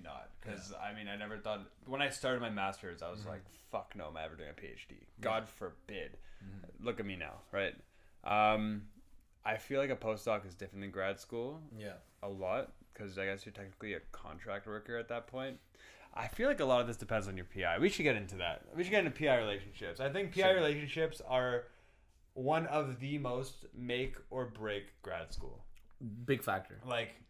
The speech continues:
Speaker 2: Definitely.
Speaker 1: my
Speaker 2: Like
Speaker 1: P I has been a huge mentor.
Speaker 2: Yeah.
Speaker 3: Okay, so what, uh, what, what would be make factors? And what would be break factors? Can we have the top three? I would say,
Speaker 2: Um,
Speaker 3: I think motivation for the research.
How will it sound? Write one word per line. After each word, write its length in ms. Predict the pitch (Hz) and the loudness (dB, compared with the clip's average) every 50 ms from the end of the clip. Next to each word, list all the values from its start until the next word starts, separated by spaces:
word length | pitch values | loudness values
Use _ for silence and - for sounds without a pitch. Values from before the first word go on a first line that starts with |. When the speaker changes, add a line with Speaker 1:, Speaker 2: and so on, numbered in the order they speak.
| - | -6
Speaker 2:
Definitely. 400 | - 113 101 - - 101 92 90 85 120 | -4 -4 -4 -4 -8 -12 -14 -12 -8 -4
Speaker 1:
my 180 | 131 147 160 | 0 0 0
Speaker 2:
Like 80 | - - | 2 2
Speaker 1:
P 120 | 170 160 143 | 4 4 6
I 100 | 135 139 143 | 6 6 6
has 100 | 135 120 | 2 0
been 140 | 135 127 120 | -2 -4 -6
a 40 | |
huge 500 | 110 104 - - - - 139 127 120 107 | -6 -8 -10 -14 -10 -6 -4 -4 -4 -4
mentor. 500 | 110 104 98 95 - 101 90 85 85 - - - - - - - | -6 -8 -8 -8 -10 -10 -12 -12 -14 -16 -16 -18 -20 -16 -10 -6
Speaker 2:
Yeah. 160 | 107 98 85 - - - - - - - - - - - - - - - - - 139 | -4 -4 -6 -6 -12 -14 -14 -14 -14 -16 -18 -20 -20 -20 -20 -20 -20 -20 -14 -8 -6
Speaker 3:
Okay, 280 | 131 123 151 143 143 | -6 -4 -4 -6 -4
so 160 | 147 - 226 226 | 0 4 4 6
what, 180 | 226 226 190 - - | 6 6 4 4 6
uh, 240 | 175 190 214 208 196 | 6 6 6 6 4
what, 260 | 196 220 220 208 185 | 4 4 4 2 0
what 220 | 180 190 226 240 | 6 10 10 12
would 140 | 269 269 - | 10 10 8
be 160 | 269 254 220 | 4 2 2
make 340 | 170 143 139 147 165 160 - | 0 0 2 4 4 4 2
factors? 840 | - - 117 113 - - - 104 95 98 104 135 - - - - - - - - - | 2 0 0 0 -2 -4 -8 -8 -8 -8 -10 -12 -14 -14 -14 -12 -8 -6 -6 -6 -2
And 80 | 123 123 | 0 2
what 120 | 135 135 | 2 4
would 180 | 135 139 135 120 | 4 2 2 0
be 60 | 117 | 0
break 180 | 120 123 117 113 | 2 2 2 2
factors? 240 | - 110 107 107 - | 0 -4 -4 -6 -6
Can 140 | - 135 135 | -4 -2 0
we 80 | 131 | 2
have 160 | 143 139 131 | 2 2 0
the 40 | 123 | 0
top 300 | 113 120 113 113 - - | 0 0 0 0 0 -4
three? 300 | - 123 120 117 120 123 | -6 -4 -4 -2 -2 0
I 80 | 120 120 | 0 0
would 120 | 123 123 | 0 -2
say, 340 | - - 147 131 123 120 - - - | -2 -2 0 0 0 -2 -4 -8 -6
Speaker 2:
Um, 800 | 131 131 131 127 127 127 127 127 127 127 127 127 123 123 123 123 - - - - - - - - - - | -4 -2 0 0 0 0 0 -2 -2 -2 -2 -2 -4 -4 -6 -8 -10 -14 -18 -20 -20 -20 -20 -6 2 4
Speaker 3:
I 80 | 165 | 4
think 100 | 196 202 | 4 6
motivation 720 | 190 185 180 170 151 147 143 131 - 143 131 131 135 139 139 - | 6 6 6 8 8 6 4 2 0 -2 -4 -4 -4 -6 -8 -4
for 100 | - 135 | -2 -2
the 120 | 127 127 120 | 0 0 -2
research. 480 | 127 123 - - 151 151 - - - | -2 -2 -2 -2 -4 -4 -6 -12 -18